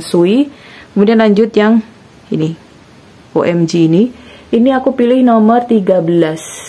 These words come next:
Dan kita buka. Untuk aplikatornya juga sama seperti yang pertama dan kedua, yang Hana Sui sama yang Madame G tadi, sama.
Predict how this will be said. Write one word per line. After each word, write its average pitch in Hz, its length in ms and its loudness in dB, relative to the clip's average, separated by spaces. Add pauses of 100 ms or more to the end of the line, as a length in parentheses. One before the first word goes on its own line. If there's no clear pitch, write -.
(220)
Dan 196 320 0
kita 202 240 -4
buka. 175 800 -4 (1500)
Untuk 233 240 0
aplikatornya 226 720 0
juga 196 240 2
sama 180 400 -2
seperti 190 560 -2
yang 175 180 -2 (540)
pertama 170 480 -4
dan 180 160 -2
kedua, 165 400 0
yang 180 160 -2
Hana 160 160 -2
Sui 165 320 -2
sama 185 560 -2
yang 233 320 0 (240)
Madame 175 320 0
G 180 160 0
tadi, 175 400 0
sama. 170 480 -2